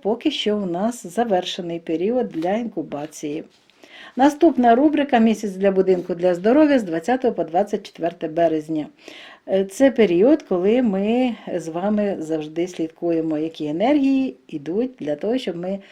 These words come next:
розпочинали справи, проекти, купували дорогі речі. Двадцятого день весняного рівнодення.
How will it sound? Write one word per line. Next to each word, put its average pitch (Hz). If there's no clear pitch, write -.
розпочинали 175
справи, 262
проекти, 247
купували 190
дорогі 170
речі. 156
Двадцятого 339
день 320
весняного 233
рівнодення. 160